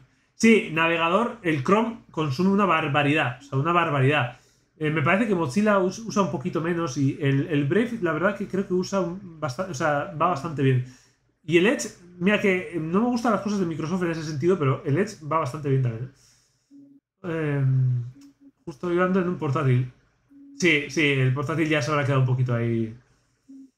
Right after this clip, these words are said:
Muy bien, Pilar. Eh, depende de qué digo, tarjeta gráfica.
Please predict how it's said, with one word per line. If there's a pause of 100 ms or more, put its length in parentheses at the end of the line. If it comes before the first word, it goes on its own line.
(200)
Muy
bien,
Pilar. (160)
Eh,
depende
de
qué
digo,
tarjeta
gráfica.